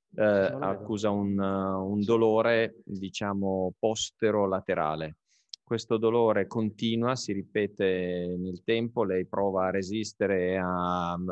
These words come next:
Speaker 1: ridurre l'attività e poi a ripartire di nuovo con gli allenamenti, ma il, il dolore è persistente. Da un punto di vista clinico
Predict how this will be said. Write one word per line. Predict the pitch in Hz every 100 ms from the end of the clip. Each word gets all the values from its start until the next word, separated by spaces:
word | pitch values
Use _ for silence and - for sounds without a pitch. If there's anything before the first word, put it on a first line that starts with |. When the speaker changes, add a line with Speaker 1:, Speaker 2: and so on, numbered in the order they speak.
| 90
Speaker 1:
ridurre | 95 92 113 107
l'attività | 95 - 92 95 - 95 95 90
e | 87 -
poi | 95 92
a | 87
ripartire | 90 92 95 - 104 98
di | 92
nuovo | 98 95 90
con | 98
gli | 92
allenamenti, | 95 104 143 101 95 90 98
ma | 90 90 87
il, | 87 90 90 90 85
il | 87 87
dolore | 92 90 90
è |
persistente. | - 87 - - - 78 -
Da | 90
un | 101
punto | 120 117
di | 117
vista | 120 - 110
clinico | - 123 127 117 123 123